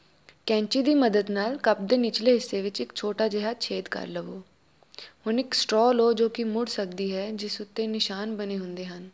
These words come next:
ਉਸ ਸਟ੍ਰੋ ਦੇ ਲੰਬੇ ਹਿੱਸੇ ਨੂੰ ਛੇਦ ਵਿੱਚ ਪਾਓ। ਸਟ੍ਰੋ ਇਸ ਤਰੀਕੇ ਨਾਲ ਛੇਦ ਵਿੱਚ ਫਿਕਸ ਹੋਣੀ ਚਾਹੀਦੀ ਹੈ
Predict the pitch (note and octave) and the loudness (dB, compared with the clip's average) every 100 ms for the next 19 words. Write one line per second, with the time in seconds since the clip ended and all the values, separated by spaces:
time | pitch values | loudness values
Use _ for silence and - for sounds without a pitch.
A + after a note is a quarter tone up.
0 | - - - - - B3+ - - A3+ A3+ | -20 -20 -20 -20 -6 -4 -2 0 4 6
1 | A#3 B3+ A3+ G3+ G3+ B3+ A#3+ - G3 F#3+ | 6 6 4 2 4 6 4 0 -4 -2
2 | A#3 D#4 - - - - G#3+ G3+ G#3 G#3+ | -4 -8 -14 -20 -8 0 2 2 -2 -4
3 | - F#3 F#3+ G3 - _ _ _ - - | -4 -6 -6 -12 -18 _ _ _ -20 -20
4 | _ _ _ _ _ - - - A#3 B3+ | _ _ _ _ _ -6 -4 0 4 6
5 | C4+ C4 D4 D4 C#4+ C#4 C#4 C#4+ C#4 - | 4 4 4 4 2 2 2 2 0 4
6 | B3 B3 B3+ - B3 - B3 A#3+ A#3+ A#3 | 6 6 0 0 -2 -2 -2 0 0 0
7 | G3+ G3 G#3+ G#3 A#3+ | 0 0 -2 -2 -6